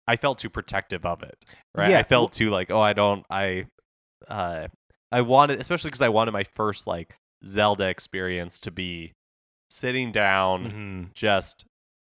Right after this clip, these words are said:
Speaker 1: being able to, like, really, like, experience it and not have to worry about everything else that was going on.
Speaker 2: Yeah. Well, and also there's, you know, we're still working out, is there a, a,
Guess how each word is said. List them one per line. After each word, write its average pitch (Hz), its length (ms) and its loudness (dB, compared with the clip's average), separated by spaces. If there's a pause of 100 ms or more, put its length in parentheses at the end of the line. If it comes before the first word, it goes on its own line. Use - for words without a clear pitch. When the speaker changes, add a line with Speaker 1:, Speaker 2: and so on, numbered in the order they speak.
(480)
Speaker 1:
being 135 180 4
able 113 140 2
to, 123 80 -4
like, 101 140 -2
really, 104 260 -4
like, 95 160 -4
experience 92 720 -8
it 82 260 -12 (380)
and 98 100 -6
not 87 340 -8 (180)
have 98 240 -14
to 71 100 -12
worry 67 200 -10
about 67 340 -10
everything 85 320 -14
else - 140 -16
that - 100 -18
was - 80 -20
going 73 220 -12
on. - 140 -16 (320)
Speaker 2:
Yeah. 123 400 0
Well, 175 180 2
and 185 160 0
also 175 300 0
there's, 131 500 -2 (100)
you 117 100 -10
know, 92 200 -10 (260)
we're 123 140 0
still 127 300 -2
working 110 360 -4
out, 101 320 -6 (120)
is 107 240 -8
there 104 380 -2 (100)
a, 101 240 -8 (100)
a, 90 360 -10